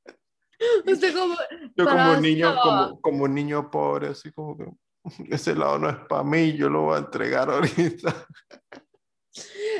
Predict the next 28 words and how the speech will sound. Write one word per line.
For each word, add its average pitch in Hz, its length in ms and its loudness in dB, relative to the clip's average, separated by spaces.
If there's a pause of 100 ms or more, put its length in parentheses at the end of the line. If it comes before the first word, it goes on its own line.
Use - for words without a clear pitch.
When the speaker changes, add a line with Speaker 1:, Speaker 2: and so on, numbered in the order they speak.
(120)
Speaker 1:
Eh, 285 100 -2
a 294 140 2
uno 302 160 -2
no 330 160 -4
debería 254 460 0
nunca, 294 420 -10
nunca, 294 300 -8
nunca 285 280 -10
ponerlo 233 560 -6 (500)
a, 220 340 -4 (120)
a 208 120 -6
tra-, - 220 -2
a 214 260 -2 (440)
movilizar 240 560 2
algo 262 280 -2
que 247 100 -6
uno 214 200 -4
desea 208 440 -8
mucho, 214 460 -6
porque 208 420 -10 (1500)
Speaker 2:
Mire, 147 440 -2
hay, 139 600 -4
yo 127 160 -6
creo 135 160 -4
que 127 120 -8
ya 110 200 -8
sí 120 180 -8
estamos 123 520 -8